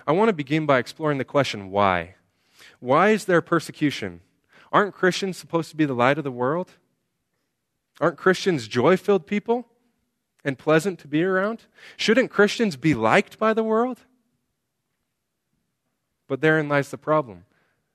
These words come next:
Shouldn't Christians be liked by the world? Unfortunately, Scripture says much in opposition to this assumption,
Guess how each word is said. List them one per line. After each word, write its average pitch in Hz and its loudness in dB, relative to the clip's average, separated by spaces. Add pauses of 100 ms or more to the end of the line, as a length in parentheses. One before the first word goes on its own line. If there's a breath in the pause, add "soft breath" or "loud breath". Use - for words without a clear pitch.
(120)
Shouldn't 160 -6
Christians 151 -12
be 123 -12
liked 107 -6
by 127 -8
the 107 -12
world? 113 -10 (1700)
Unfortunately, 147 0
Scripture 160 -8
says 131 -6
much 139 -2
in 139 -10
opposition 131 -4
to - -18
this 107 -14
assumption, 113 -10